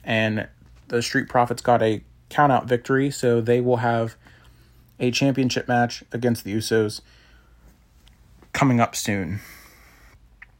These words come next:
Bobby Lashley addressed his win over the dumpster fire Omos and M V P at Hell in a Cell,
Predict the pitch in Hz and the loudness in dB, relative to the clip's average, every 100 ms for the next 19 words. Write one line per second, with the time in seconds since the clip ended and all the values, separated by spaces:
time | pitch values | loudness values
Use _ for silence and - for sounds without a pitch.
0 | - 120 127 143 135 131 135 156 127 107 | -8 6 8 8 8 8 6 4 0 4
1 | 120 - 180 180 139 117 123 - - - | 2 4 2 4 4 4 2 0 -16 -20
2 | - - _ _ 139 120 120 113 - _ | -20 -20 _ _ 4 6 6 4 0 _
3 | _ _ _ - _ _ _ _ _ - | _ _ _ -20 _ _ _ _ _ -20
4 | - _ 117 101 127 - 120 - 120 113 | -20 _ 0 4 4 4 2 6 6 6
5 | - 131 120 120 120 113 110 104 - 120 | 4 2 4 4 2 0 -2 -4 0 0
6 | 113 113 104 - 107 | 2 0 0 0 0